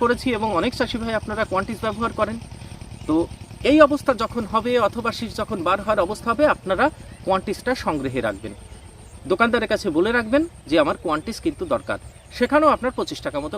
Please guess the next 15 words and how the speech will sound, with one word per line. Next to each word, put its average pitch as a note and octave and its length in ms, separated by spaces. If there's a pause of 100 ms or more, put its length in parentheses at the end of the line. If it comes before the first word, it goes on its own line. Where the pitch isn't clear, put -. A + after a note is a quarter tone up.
খরচ E3 220
হবে, G#2+ 120 (380)
পঁচিশ G#3+ 320
থেকে A#3+ 140 (100)
আপনার B3+ 280
তিরিশ G#3+ 260
টাকা B2 220
খরচ G#2+ 240
হবে। - 140 (360)
এই G#3 140
হচ্ছে C3+ 200 (120)
টোটাল C#3+ 300
খরচ F2+ 220 (460)
সস্তার F3 380
ভিতরে। F#2+ 260